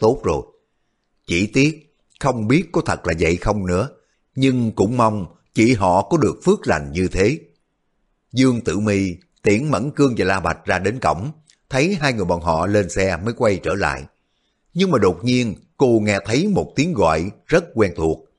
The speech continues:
"Mi Mi!" Dương Tử Mi sững người,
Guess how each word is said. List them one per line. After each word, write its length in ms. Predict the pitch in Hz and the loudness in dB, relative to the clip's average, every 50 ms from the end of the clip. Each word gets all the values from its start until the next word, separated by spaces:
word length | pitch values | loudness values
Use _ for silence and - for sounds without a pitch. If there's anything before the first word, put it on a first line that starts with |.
| _ _ _ _ _ _ _ _ _ _ _ _ - | _ _ _ _ _ _ _ _ _ _ _ _ -4
"Mi 180 | 139 160 170 | -2 0 2
Mi!" 260 | 165 165 170 180 190 175 - _ _ _ _ _ _ _ _ _ _ _ _ _ _ _ _ _ _ | 2 2 2 2 0 -2 -8 _ _ _ _ _ _ _ _ _ _ _ _ _ _ _ _ _ _
Dương 320 | 110 131 135 131 123 107 | 2 2 4 4 2 0
Tử 140 | - 90 104 | 0 0 2
Mi 260 | 110 117 110 107 107 | 2 4 4 2 2
sững 280 | 95 - - 92 120 147 | 2 0 -2 -2 -2 0
người, 300 | 131 104 90 82 76 71 | 2 2 2 2 0 -2